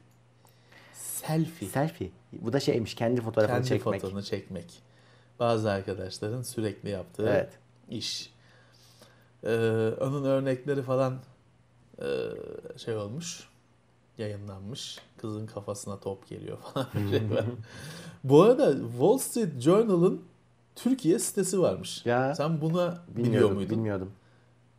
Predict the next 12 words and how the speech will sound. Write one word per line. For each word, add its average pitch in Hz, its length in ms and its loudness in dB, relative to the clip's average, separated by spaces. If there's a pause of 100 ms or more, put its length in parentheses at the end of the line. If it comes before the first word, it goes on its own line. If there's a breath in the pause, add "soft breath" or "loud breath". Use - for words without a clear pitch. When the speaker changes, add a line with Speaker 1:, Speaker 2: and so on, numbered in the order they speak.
(140)
Speaker 1:
Wall 165 160 6
Street 143 340 -6
Journal, 120 380 -2 (180)
yani 113 240 -6 (120)
W 127 680 0
S - 180 -12 (120)
J 127 300 -2 (120)
nokta 113 300 -6 (140)
com 147 220 -4
T 120 260 -2
R. 107 140 -4 (260)
Allah 113 320 0